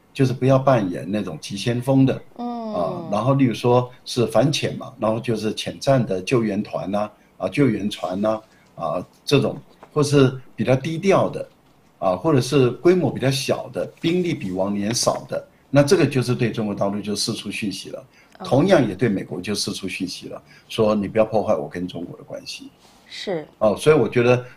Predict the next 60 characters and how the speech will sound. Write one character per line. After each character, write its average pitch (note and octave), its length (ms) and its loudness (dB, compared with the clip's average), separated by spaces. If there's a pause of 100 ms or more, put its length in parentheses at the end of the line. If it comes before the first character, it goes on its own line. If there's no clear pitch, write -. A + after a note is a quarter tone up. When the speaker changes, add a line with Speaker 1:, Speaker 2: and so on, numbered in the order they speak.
(100)
Speaker 1:
我 F#2+ 100 -4
们 A2 100 2
要 D3 80 6
看 C#3+ 180 0
的 A2+ 100 2
是 - 140 -6
澳 C3 180 2
大 C3 140 4
利 A#2+ 120 0
亚 F2+ 220 -6
怎 - 120 -16
么 B2+ 120 -10
做 F#2 220 -8
了， - 140 -12
那 C3 120 2
现 D3 180 4
在 C3+ 100 8
是 B2+ 200 0
考 - 200 -4
验 G#2+ 180 -2
艾 A2 100 0
班 G2 200 -2
尼 F2+ 80 -4
斯 F2 320 -8 (360)
他 G#2+ 120 -6
怎 G#2+ 140 -8
么 - 100 -10
做 F#2+ 200 -8
法， - 160 -18 (240)
Speaker 2:
嗯。 A3+ 240 -8
Speaker 1:
这 C3 120 2
是 A2 80 -4
第 G#2+ 220 -2
一 G2 60 -4
个。 B2+ 120 -12 (560)
第 A3+ 120 4
二 A3 40 6
个 F#3 120 6
呢， F3 180 6
菲 F3 160 2
律 G3 100 4
宾， F#3 400 4 (640)
你 A2+ 220 4
不 F#3 160 4
能 D#3+ 180 6
够 D#3+ 140 2
单 D#3+ 240 4
独 A2+ 160 -2
的 G2 80 -2
把 F#2 160 0
菲 - 100 -4
律 B2 140 2
宾 A#2+ 260 0 (140)
的 G2 180 -2 (300)
看 D3+ 180 4
成 - 220 -2
一 A#2+ 80 -6
个 G#2+ 80 0
整 F2+ 260 -6
体， - 200 -12